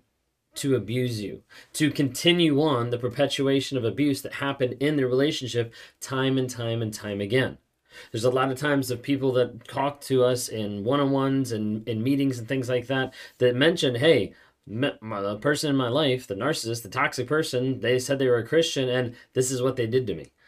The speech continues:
They said they were this and this is how they exemplify that. They said they belonged to this religion, but then how they actually came out and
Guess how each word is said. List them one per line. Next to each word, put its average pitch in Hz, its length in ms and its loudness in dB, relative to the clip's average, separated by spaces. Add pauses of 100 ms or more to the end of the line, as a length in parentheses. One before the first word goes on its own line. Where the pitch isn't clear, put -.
(160)
They 117 160 2
said 151 320 2
they 139 140 4
were 120 140 6
this 147 400 4
and 127 400 -2
this 123 180 -4
is 127 140 -10
how 127 160 -2
they 123 100 2
exemplify 107 580 -6
that. 85 220 -10
They 113 100 -2
said 165 280 2
they 151 100 6
belonged 139 440 0
to 123 60 0
this 143 300 2
religion, 123 500 0 (220)
but 123 140 4
then 127 240 0 (140)
how 143 200 4
they 139 160 2
actually 131 300 -2
came 135 240 0
out 127 240 -2
and 127 320 -2